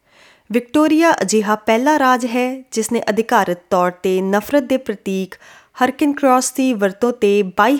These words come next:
ਹਜ਼ਾਰ ਡਾਲਰ ਤੱਕ ਦੇ ਜੁਰਮਾਨੇ ਜਾਂ ਬਾਰਾਂ ਮਹੀਨਿਆਂ ਦੀ ਕੈਦ ਦਾ ਫੈਸਲਾ ਲਿਆ ਹੈ।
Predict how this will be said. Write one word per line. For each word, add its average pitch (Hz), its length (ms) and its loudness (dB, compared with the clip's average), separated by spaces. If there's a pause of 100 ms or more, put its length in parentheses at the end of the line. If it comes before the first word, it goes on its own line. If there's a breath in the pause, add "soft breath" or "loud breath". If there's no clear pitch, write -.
ਹਜ਼ਾਰ 208 260 2
ਡਾਲਰ 170 340 0
ਤੱਕ 170 200 -2
ਦੇ 175 140 -4
ਜੁਰਮਾਨੇ 165 640 -2 (300 soft breath)
ਜਾਂ 202 160 2
ਬਾਰਾਂ 202 320 2
ਮਹੀਨਿਆਂ 190 500 -2
ਦੀ 175 180 -8
ਕੈਦ 190 280 0
ਦਾ 180 200 -2 (120)
ਫੈਸਲਾ 151 360 -4
ਲਿਆ 147 220 -8
ਹੈ। 151 220 -12